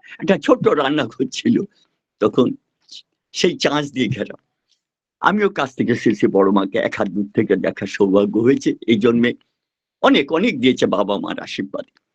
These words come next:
তা রেখে চলে এসে বসেছে ঠাকুরের কাছে। ঠাকুর বললেন, "ওই তিতিরি মাকে", বলে, "ওই,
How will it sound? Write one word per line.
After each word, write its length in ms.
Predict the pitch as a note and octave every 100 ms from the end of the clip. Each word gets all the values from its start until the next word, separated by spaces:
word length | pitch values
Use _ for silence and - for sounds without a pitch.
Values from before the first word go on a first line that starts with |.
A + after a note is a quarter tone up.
| _ _ _ _ _ -
তা 100 | A3+
রেখে 320 | D#3 G3+ G#3+
চলে 320 | - B2 G#2+
এসে 180 | A2 C#4+
বসেছে 500 | C4 A2+ - - -
ঠাকুরের 400 | - - - -
কাছে। 180 | - -
ঠাকুর 240 | D3+ D3+
বললেন, 300 | D3+ D3+ D#3
"ওই 260 | D#3 D#3+ - _ _
তিতিরি 360 | G3 - F3 C#3
মাকে", 280 | F#2 - - B2
বলে, 160 | F3+
"ওই, 180 | A3+ F3